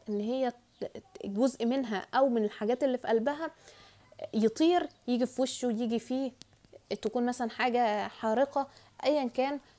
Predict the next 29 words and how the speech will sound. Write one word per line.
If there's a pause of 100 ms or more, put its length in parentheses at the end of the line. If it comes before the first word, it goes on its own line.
وتبهدله.
ده
يعتبر
كله
من
الميكانيكال
هازاردز.
وهما
بقى (160)
ايه،
هما
بقى
الاكزامبلز
اوف
الماشينري
هازاردز
انكلود
ايه؟ (480)
ترابس، (240)
تقريبا
كلهم
نفس،
يعني (1400)
نفس
الكلام
كده
اللي
كنا
بنقوله.